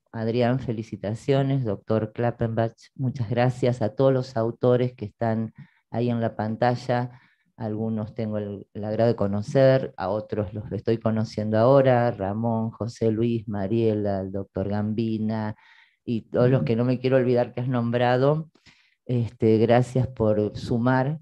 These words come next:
este, a este libro, y también agradecerte, Jackie, en nombre de la nueva editorial universitaria, en nombre del equipo de gestión a la editorial, porque desde el primer momento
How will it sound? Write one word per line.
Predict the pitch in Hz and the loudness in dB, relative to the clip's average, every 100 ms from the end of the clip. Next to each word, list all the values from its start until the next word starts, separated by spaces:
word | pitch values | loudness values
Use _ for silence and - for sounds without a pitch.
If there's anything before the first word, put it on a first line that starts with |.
| _ | _
este, | 98 95 - 104 | -14 -14 -6 -2
a | - 113 | 0 0
este | 110 113 | 0 0
libro, | 107 123 135 147 147 156 - | 0 2 4 6 4 2 -4
y | 131 - | -8 -2
también | 117 123 139 156 | 0 2 2 4
agradecerte, | 147 127 131 - 131 - 131 | 4 4 2 -2 -6 -4 -6
Jackie, | - 135 135 147 170 170 | 0 -2 0 -2 -4 -2
en | 123 107 | 0 4
nombre | 110 110 110 110 | 4 4 4 4
de | 104 104 | 4 0
la | 101 98 101 | -2 -4 -2
nueva | 110 113 | 0 2
editorial | 113 110 107 113 117 117 - | 2 0 -4 -4 -4 -4 -8
universitaria, | 110 110 110 104 - 127 156 123 | -6 -2 0 0 0 2 4 4
en | 127 | 4
nombre | 139 143 | 4 2
del | 127 | 0
equipo | 123 131 135 | -2 -4 -2
de | |
gestión | 123 123 147 143 143 - | -4 0 4 4 2 0
a | 135 | 0
la | 135 | 2
editorial, | 123 110 - 117 123 120 135 | 2 0 -2 0 2 2 2
porque | 123 - 107 | -2 -2 -4
desde | 104 101 104 | -4 -4 -6
el | 98 | -6
primer | - 110 117 135 | -2 2 4 4
momento | 151 147 131 135 135 151 | 4 4 4 2 4 2